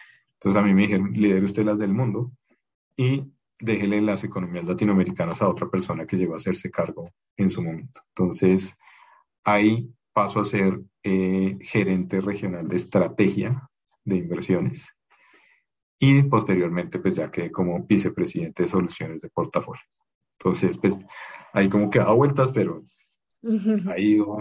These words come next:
Speaker 1: escalando poco a poco. Y en la vicepresidencia de soluciones de portafolio, pues lo que, lo que hacemos es eso,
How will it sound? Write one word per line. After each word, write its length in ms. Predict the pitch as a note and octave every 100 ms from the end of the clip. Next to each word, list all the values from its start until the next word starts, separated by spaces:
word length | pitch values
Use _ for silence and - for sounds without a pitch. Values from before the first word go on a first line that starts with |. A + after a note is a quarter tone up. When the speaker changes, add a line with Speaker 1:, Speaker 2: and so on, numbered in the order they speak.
| A2
Speaker 1:
escalando 480 | A2 G#2+ G2 - -
poco 240 | G2+ G2+
a 80 | F#2+
poco. 240 | F2+ - _ _ _ - - - - _ _
Y 440 | C#3 C#3+ C#3+ C#3+ - _ _ _ _ _ _ _ -
en 180 | C3 A2+
la 80 | G#2
vicepresidencia 680 | G#2 G2+ G#2 A2 G2 F#2+
de 40 | -
soluciones 400 | D3 B2 G2 F#2+
de 60 |
portafolio, 580 | G#2+ B2 G2 F#2+ F2+ F#2
pues 120 | A2+ G#2
lo 140 | F#2
que, 280 | - F2+ -
lo 140 | G2 -
que 100 | E2+
hacemos 340 | F#2+ F2+ F#2
es 120 | -
eso, 160 | -